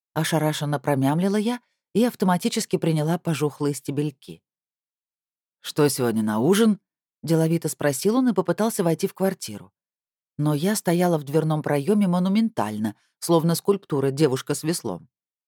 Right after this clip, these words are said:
Наткнувшись на непреодолимую преграду, Виталик удивился. "Любаша,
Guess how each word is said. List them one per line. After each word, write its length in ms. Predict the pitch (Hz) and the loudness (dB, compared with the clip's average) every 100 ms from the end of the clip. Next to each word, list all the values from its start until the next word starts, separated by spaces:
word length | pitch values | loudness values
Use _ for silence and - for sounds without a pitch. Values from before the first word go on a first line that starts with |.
| _ _ _ | _ _ _
Наткнувшись 600 | 123 120 - 185 262 143 135 | -2 -2 -2 -2 -2 -2 0
на 100 | 127 | 0
непреодолимую 760 | 127 127 123 131 127 123 120 | 0 0 0 0 0 0 -2
преграду, 640 | - 120 113 120 120 208 - - | -2 -2 0 0 0 -2 -6 -4
Виталик 420 | 208 233 117 - | -2 0 0 -2
удивился. 540 | 190 262 143 82 - - _ _ _ _ _ _ _ _ - | -4 -4 -6 -8 -12 -12 _ _ _ _ _ _ _ _ -12
"Любаша, 680 | 92 104 117 123 - - | -8 0 0 0 -6 -12